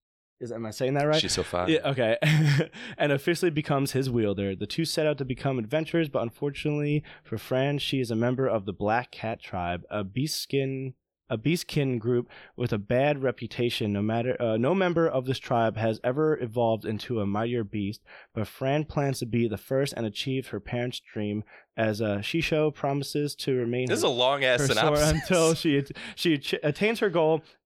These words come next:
Speaker 1: Then, uh, they form an unstoppable partnership of impressive strength. Okay, sorry.
Speaker 2: I feel like I watched the whole series. <laughs>
Speaker 1: So it, I, again, I saw it advertised
Speaker 2: It's gotta be, like,
Speaker 1: that
Speaker 2: all of episode one.
Speaker 1: <laughs> Yeah,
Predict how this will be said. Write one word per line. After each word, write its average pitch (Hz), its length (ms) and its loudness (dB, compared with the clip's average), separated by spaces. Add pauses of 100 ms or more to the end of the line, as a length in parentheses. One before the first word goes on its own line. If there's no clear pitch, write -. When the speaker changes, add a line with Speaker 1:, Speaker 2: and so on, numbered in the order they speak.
(120)
Speaker 1:
Then, 143 260 0
uh, 123 680 4
they 135 400 2
form 170 460 2
an 139 180 -2
unstoppable 143 600 -2
partnership 131 560 -4
of 107 140 -8
impressive 107 380 -10
strength. 73 380 -10 (160)
Okay, 87 320 -6 (300)
sorry. 101 400 2
Speaker 2:
I 127 80 0
feel - 180 2
like 151 140 4
I - 20 4
watched 120 240 2
the 120 60 -4
whole 123 120 0
series. 143 500 2
<laughs> - 40 -20 (760)
Speaker 1:
So 135 480 4
it, 170 240 0 (240)
I, 170 140 4
again, 160 300 2
I 135 100 4
saw 208 200 2
it 214 40 4
advertised 165 220 4
Speaker 2:
It's 127 80 0
gotta 143 200 4
be, 120 100 2
like, 104 120 4
Speaker 1:
that 110 60 4
Speaker 2:
all 101 100 4
of 92 100 2
episode 95 340 0
one. 98 240 2
Speaker 1:
<laughs> 208 320 0 (720)
Yeah, 117 300 2